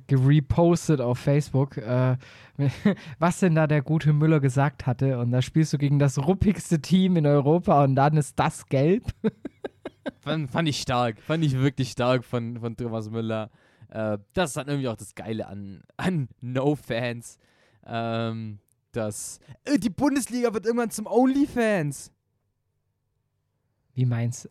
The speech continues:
Speaker 1: Oh! Oh, die,
Speaker 2: Ja,
Speaker 1: boah.
Speaker 2: klar.
Speaker 1: Der ist nicht
Speaker 2: Natürlich.
Speaker 1: schlecht. Das ist nicht schlecht. Das ist ein Marketingkonzept.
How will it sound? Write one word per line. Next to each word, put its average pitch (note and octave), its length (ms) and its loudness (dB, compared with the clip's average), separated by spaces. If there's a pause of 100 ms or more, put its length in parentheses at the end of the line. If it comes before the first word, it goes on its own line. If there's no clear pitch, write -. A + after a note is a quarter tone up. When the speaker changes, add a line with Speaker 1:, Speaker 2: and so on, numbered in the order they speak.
Speaker 1:
Oh! F3 720 6 (1120)
Oh, B2+ 640 -2 (160)
die, C3 100 -4 (280)
Speaker 2:
Ja, F3 200 0
Speaker 1:
boah. A2+ 80 -2
Speaker 2:
klar. G#3+ 720 2 (1600)
Speaker 1:
Der C3 120 -2
ist E3 100 -4
nicht F3 160 0
Speaker 2:
Natürlich. A3+ 440 0
Speaker 1:
schlecht. - 180 -20 (120)
Das C3+ 80 -10
ist E3 100 -8
nicht G#3+ 180 0
schlecht. - 400 -2 (140)
Das C3+ 100 -10
ist C3 40 -14
ein D#3 60 4
Marketingkonzept. C3+ 880 0